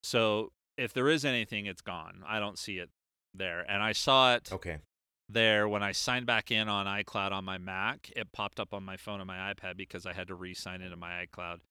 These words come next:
Speaker 1: I just had to re-authenticate. It didn't sign me out on my other devices, but I had to re-authenticate,
Speaker 2: Right.
Speaker 1: and that was the message that was on there.
Speaker 2: Okay, and so it's appearing on mine, so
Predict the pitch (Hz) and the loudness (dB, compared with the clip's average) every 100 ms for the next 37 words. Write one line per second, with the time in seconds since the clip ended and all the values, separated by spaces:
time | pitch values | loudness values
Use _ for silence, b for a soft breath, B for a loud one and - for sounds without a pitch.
0 | _ 139 147 - 123 107 101 90 101 92 | _ 0 2 4 2 2 0 0 -4 -6
1 | - 87 87 110 101 113 95 107 95 92 | -6 -6 -6 -8 -4 -4 -4 -4 -4 -2
2 | 98 90 87 85 85 85 82 85 - 92 | -2 -2 -4 -8 -8 -12 -8 -6 -6 -10
3 | - 87 82 87 90 87 85 90 85 - | -10 -10 -8 -8 -8 -8 -8 -6 -6 -6
4 | - - 98 90 90 92 87 82 - _ | -12 -10 -10 -4 -4 -6 -12 -14 -18 _
5 | 104 90 82 - 87 - - - 50 50 | -14 -10 -10 -12 -14 -18 -18 -18 -20 -20
6 | - 123 _ _ _ _ _ _ - 117 | -20 -20 _ _ _ _ _ _ -2 -2
7 | 104 90 90 - 131 117 135 117 107 113 | 0 -2 -2 0 0 2 6 6 6 0
8 | - - 147 143 113 101 104 107 110 98 | -2 0 2 2 2 2 2 2 0 -6
9 | - 117 95 82 | 0 4 4 2